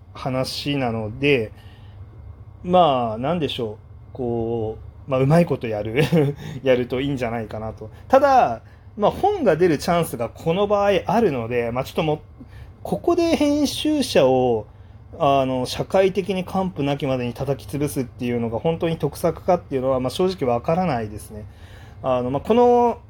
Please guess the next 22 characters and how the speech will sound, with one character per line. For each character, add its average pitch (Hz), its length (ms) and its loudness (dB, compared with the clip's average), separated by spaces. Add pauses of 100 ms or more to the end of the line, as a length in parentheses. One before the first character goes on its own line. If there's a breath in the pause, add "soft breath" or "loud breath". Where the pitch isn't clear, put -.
(240)
お 180 80 -4
便 220 260 6
り 139 100 -2
の 113 320 -4 (320)
書 147 80 -4
き - 100 -12
込 147 120 -2
み 139 80 0
だ 135 100 4
け 156 80 -2
だ 120 160 2
と、 110 400 -4 (280 loud breath)
ま 165 80 0
あ、 - 20 -4
本 208 240 0
当 202 140 2
に 196 80 -4
そ 196 100 -6
の 180 80 -2
編 185 180 0
集 175 220 2
者 113 340 -4